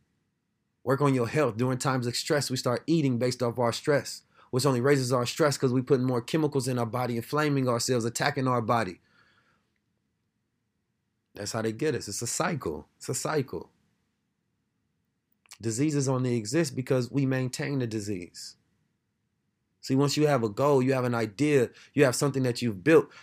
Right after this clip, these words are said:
this is the year of advancement. Last year was, you know, the year two thousand eighteen was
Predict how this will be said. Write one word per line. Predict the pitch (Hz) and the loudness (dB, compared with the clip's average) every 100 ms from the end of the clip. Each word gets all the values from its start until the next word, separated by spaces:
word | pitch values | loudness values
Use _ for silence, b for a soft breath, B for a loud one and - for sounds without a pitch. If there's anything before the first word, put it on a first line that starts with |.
| B | B
this | - 196 | 6 8
is | 190 | 8
the | 156 | 4
year | 151 156 | 6 8
of | 139 | 6
advancement. | 131 117 156 147 - 95 - _ _ _ _ _ _ _ _ _ _ _ _ _ - | 4 2 2 2 -2 -8 -12 _ _ _ _ _ _ _ _ _ _ _ _ _ -8
Last | 127 - 214 214 | 4 6 6 8
year | 202 | 10
was, | 170 156 - b b b b - | 10 6 2 b b b b -4
you | - | 2
know, | 165 156 | 4 4
the | 165 | 2
year | 147 170 175 | 4 6 6
two | 170 - | 4 -4
thousand | 175 160 156 156 | 2 4 4 4
eighteen | 151 147 156 143 135 | 2 2 2 2 4
was | 117 101 - | 2 0 -6